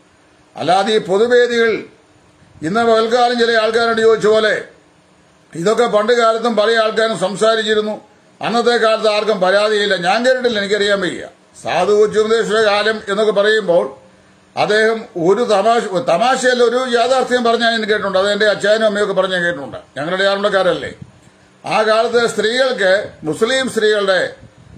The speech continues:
ആ, ഉടുപ്പ് പോലെ കൈയുടെ തണ്ട വരെ നീളത്തിലുള്ള കൈയുള്ള ചട്ടയാണ് പുരാതന കാലത്ത് നമ്മുടെ സ-, സ്-, സ്ത്രീകൾ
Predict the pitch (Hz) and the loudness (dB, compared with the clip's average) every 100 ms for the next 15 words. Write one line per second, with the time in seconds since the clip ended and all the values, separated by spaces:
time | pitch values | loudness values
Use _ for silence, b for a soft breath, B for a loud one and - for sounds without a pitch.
0 | - 165 170 175 180 220 240 226 214 190 | -4 0 2 2 2 0 2 2 2 2
1 | 175 165 185 226 233 196 - - - - | 0 0 0 0 2 0 -2 -10 -18 -6
2 | 156 196 240 226 185 180 175 214 233 226 | -4 -2 0 0 0 -2 -2 -2 -2 -2
3 | 185 170 165 170 - - _ - 165 202 | -2 -2 -2 -4 -10 -20 _ -6 -4 0
4 | 233 202 190 170 170 214 220 175 156 160 | 0 0 0 -2 -2 0 0 0 -4 -6
5 | - _ _ _ - 139 208 247 226 220 | -12 _ _ _ -6 -2 0 -2 0 0
6 | 190 185 170 170 175 - - 143 175 180 | 0 0 0 0 -2 -6 -6 -4 0 0
7 | 175 175 160 - 147 131 - 202 233 214 | 0 -2 -8 -8 -14 -10 -4 -2 0 -2